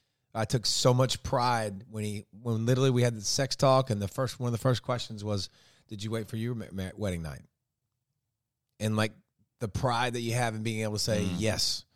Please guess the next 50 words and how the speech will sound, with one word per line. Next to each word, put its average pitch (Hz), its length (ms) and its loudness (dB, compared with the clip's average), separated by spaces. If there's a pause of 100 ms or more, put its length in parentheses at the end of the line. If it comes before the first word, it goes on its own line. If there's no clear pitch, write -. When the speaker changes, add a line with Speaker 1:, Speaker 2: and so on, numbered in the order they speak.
(160)
Speaker 1:
because 123 240 4
there 135 100 6
are 135 40 10
a - 20 8
lot 202 140 10
of 143 60 6
circumstances 117 520 4
I 104 120 4
can't. 101 420 2
And, 104 320 0 (280)
and 117 100 2
I 113 60 6
think, 123 240 2
by 135 120 8
the 131 80 8
way, 95 200 6 (400)
I 123 120 4
think 131 160 4
it's 104 140 2
very 123 280 6
valuable 113 560 2
when 107 160 2
you, 101 100 0 (200)
when 113 160 0
you 104 80 2
have, 110 240 2
when 113 160 2
you 107 80 0
can't, 127 280 0
when 117 120 0
you 110 100 2
say 110 220 2
no 107 160 2
to 107 80 -4
that. 73 240 -6 (480)
And 113 120 2
I 107 80 6
wish 113 300 4
I 107 100 6
would've. 95 440 0 (500)
Like, 120 100 2
I, 123 200 6
I 147 40 6
think 147 200 6
there's 117 420 8 (460)
tremendous, 123 1400 4
like, 110 200 2 (140)
superhuman 135 1120 2
value 107 480 6
in, 95 340 4